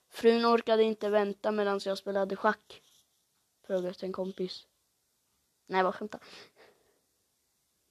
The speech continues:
Spelade schack så blev det en kompis och jag, är det okej?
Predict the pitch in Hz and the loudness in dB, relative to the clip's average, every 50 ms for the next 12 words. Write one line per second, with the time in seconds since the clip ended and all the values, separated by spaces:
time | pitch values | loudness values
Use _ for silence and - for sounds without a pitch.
0 | _ _ _ _ _ _ _ _ _ _ _ _ _ _ _ _ _ _ _ _ | _ _ _ _ _ _ _ _ _ _ _ _ _ _ _ _ _ _ _ _
1 | _ _ _ _ _ - - - - 233 220 220 214 214 - - - - - 247 | _ _ _ _ _ -18 -14 -8 -4 -2 0 2 0 0 -2 -8 -12 -6 -2 -2
2 | 233 226 - - 233 220 214 220 220 214 214 214 208 - - 214 214 208 - 220 | -2 -2 0 -2 -2 0 2 4 4 4 4 4 2 0 0 0 -2 -2 -2 -4
3 | 220 220 - - 208 208 - 202 196 196 190 202 202 196 202 208 - - 202 - | -4 -4 -4 -6 -8 -6 -2 -2 -2 0 0 0 -2 0 0 -2 -2 -2 -6 -8
4 | - - 220 202 - 202 - | -8 -8 -8 -8 -8 -10 -14